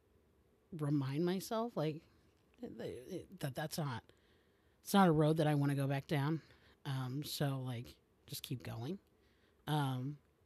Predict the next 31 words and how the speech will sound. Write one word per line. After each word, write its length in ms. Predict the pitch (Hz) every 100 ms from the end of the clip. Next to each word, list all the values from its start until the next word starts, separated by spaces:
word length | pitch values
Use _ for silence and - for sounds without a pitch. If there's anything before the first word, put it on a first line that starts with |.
| _ -
and 140 | 214
I, 300 | 208 208 220
I 60 | -
didn't 220 | 196 202
need, 260 | 214 190 165
like, 200 | 147 - - - -
I 60 | 220
didn't 200 | 262 247
need 140 | 214
a 60 | 170 - - -
program 880 | - 143 156 156 151 151 143 143 147 - _ _ -
to 140 | 175
do 180 | 147 180
that. 140 | 196
Some 160 | - 302
people 200 | - 226
do, 420 | 147 156 160 95 - _
you 160 | 180
know, 100 | 175 180
and, 100 | 170
and 260 | 226 190
good 120 | 240
for 140 | - 175
you. 240 | 233 156 131
Like, 200 | 170 170
whatever 380 | 220 160 226
works, 640 | 156 139 143 127 - - - -
you 160 | 170 151
know, 180 | 147 147 - - _ -
to, 120 | 165
uh, 480 | 143 147 139 127